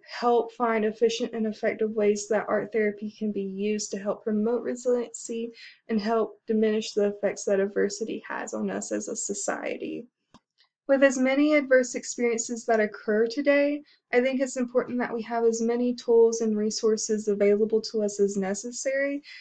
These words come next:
and I think that art therapy can be a very efficient tool.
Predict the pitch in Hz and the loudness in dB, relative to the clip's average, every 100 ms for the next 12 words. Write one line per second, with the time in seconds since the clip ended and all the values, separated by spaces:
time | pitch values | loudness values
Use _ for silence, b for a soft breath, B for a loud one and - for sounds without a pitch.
0 | B - 240 240 262 262 262 233 202 233 | B -2 -2 0 -6 -2 0 2 0 4
1 | 220 226 226 - 226 220 208 208 208 208 | 2 2 -6 -4 -4 0 0 2 0 0
2 | 208 208 208 202 196 - - - 196 175 | 2 -2 0 -2 -2 -12 -14 -6 -4 -2
3 | - | -4